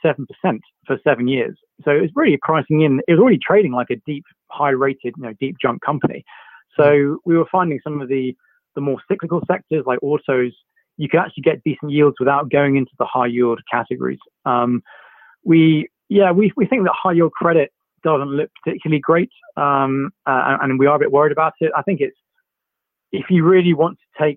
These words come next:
Speaker 1: much more risk in fixed income, maybe it's areas of E M debt are looking a bit more attractive than, than the kind of, uh, developed market corporates.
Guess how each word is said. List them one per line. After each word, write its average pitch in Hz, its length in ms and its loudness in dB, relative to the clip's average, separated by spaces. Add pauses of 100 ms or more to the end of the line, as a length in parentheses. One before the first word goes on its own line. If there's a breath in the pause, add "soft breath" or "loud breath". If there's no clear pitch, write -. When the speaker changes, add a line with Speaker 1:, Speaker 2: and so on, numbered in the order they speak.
Speaker 1:
much 151 260 -4
more 127 240 0
risk 156 260 2
in 143 120 -4
fixed - 260 -6
income, 143 460 -2 (220)
maybe 208 240 2
it's 143 100 -2 (140)
areas 147 320 4
of 127 100 -6
E 143 160 0
M 120 180 0
debt 156 220 0
are 143 40 -2
looking 143 260 0
a 123 60 2
bit - 260 0
more 123 240 2
attractive - 600 -4
than, 120 420 0
than 117 200 2
the 113 80 -2
kind 113 200 -2
of, 107 200 -2
uh, 110 200 0
developed 120 440 -2
market 113 380 -2
corporates. - 500 -2